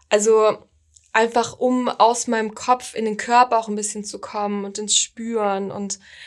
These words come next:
also da, ich hatte zum Beispiel dann auch, so ein paar Sachen habe ich so super intuitiv gemacht. Also die Diagnose kam, wie gesagt, im Juni und ich bin dann auch oft spazieren gegangen, auch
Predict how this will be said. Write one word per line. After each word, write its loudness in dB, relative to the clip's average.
also -2
da, 4
ich -6
hatte -6
zum -6
Beispiel -6
dann -4
auch, -2
so -8
ein -4
paar 2
Sachen -4
habe -6
ich -6
so -10
super -8
intuitiv -4
gemacht. -4
Also -4
die -2
Diagnose 2
kam, -2
wie -4
gesagt, -4
im -2
Juni -2
und -2
ich -12
bin -2
dann 0
auch -2
oft -2
spazieren 0
gegangen, 0
auch -12